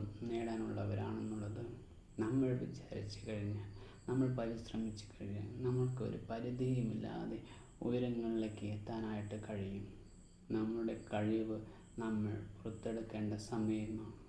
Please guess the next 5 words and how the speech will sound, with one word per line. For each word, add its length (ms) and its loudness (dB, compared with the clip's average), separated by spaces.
നമ്മുടെ 420 2
സങ്കടങ്ങളുടെ 920 0
സമയമെന്ന് 680 0
പറയുക. 500 0
പലരും 520 4